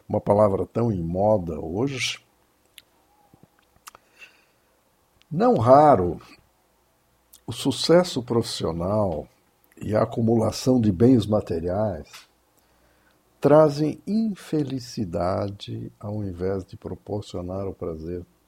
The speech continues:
tão desejado. Eu posso dizer que ao longo de minha carreira, carreira executiva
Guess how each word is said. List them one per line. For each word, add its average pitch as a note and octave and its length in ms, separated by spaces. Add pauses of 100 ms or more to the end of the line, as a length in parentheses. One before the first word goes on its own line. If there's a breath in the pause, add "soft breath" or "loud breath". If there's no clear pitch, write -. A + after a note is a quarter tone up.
(120)
tão A#2 460 (100)
desejado. F#2 960 (3500)
Eu D#3+ 80
posso A3+ 340
dizer C#3+ 480 (640 loud breath)
que E3 80
ao D#3 80
longo F3+ 300
de D3+ 100
minha D#3 180
carreira, A#2 720
carreira G#2 340
executiva F#2+ 960